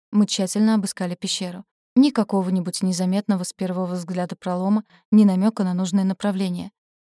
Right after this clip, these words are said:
Ничего. "Ну что?" — с надеждой спросила Натя, когда все вернулись. "Нитей нет", — вздохнула я. "Обед!" — невозмутимо объявил Аранхорд и первым уселся возле припасов. За ним приземлились и остальные.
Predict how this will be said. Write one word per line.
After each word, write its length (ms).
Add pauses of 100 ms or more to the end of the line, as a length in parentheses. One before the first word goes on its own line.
Ничего. 1500 (880)
"Ну 120
что?" — 320 (160)
с 140
надеждой 380
спросила 460
Натя, 260
когда 280
все 160
вернулись. 500 (640)
"Нитей 380
нет", — 320 (180)
вздохнула 540
я. 220 (640)
"Обед!" — 500 (260)
невозмутимо 600
объявил 380
Аранхорд 500
и 40
первым 360
уселся 400
возле 240
припасов. 560 (400)
За 120
ним 140
приземлились 640
и 20
остальные. 520